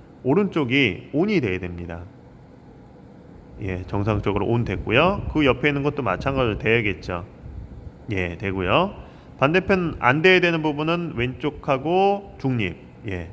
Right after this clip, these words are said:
안 되고요. 왼쪽하고 중립 안 됩니다. 자, 스위치를 반대로 한번 해볼게요. 자, 이렇게 됐을 경우에는 왼쪽하고 중립하고 온이 돼야 됩니다. 예, 왼쪽 중립 온 됐고요.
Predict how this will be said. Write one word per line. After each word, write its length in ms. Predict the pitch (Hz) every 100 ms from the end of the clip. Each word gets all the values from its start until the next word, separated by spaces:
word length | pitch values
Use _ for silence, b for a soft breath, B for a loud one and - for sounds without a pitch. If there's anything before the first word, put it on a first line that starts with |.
| -
안 160 | 104
되고요. 640 | 104 95 92 127 180 196 180
왼쪽하고 540 | 110 104 123 117 110
중립 460 | 98 104 113 147 143
안 160 | 104 95
됩니다. 400 | 92 87 85 85 - - - B B B B -
자, 240 | 95 90 101 - -
스위치를 720 | - 143 143 151 180 180 - -
반대로 360 | - 165 180 147
한번 200 | 117 104
해볼게요. 540 | 98 95 107 107 95 85 - - - -
자, 160 | - 104
이렇게 240 | 135 190
됐을 240 | 196 180 -
경우에는 480 | 156 143 147 160 104
왼쪽하고 520 | 151 180 214 202 196
중립하고 560 | - 147 165 160 135
온이 440 | 107 131 139 117 95
돼야 220 | 107 104
됩니다. 420 | 98 90 87 87 85 - - - - -
예, 280 | 107 90 87
왼쪽 360 | 95 98 107
중립 540 | - 104 117 160 175 -
온 180 | 101 101
됐고요. 840 | 92 - 98 131 185 208 -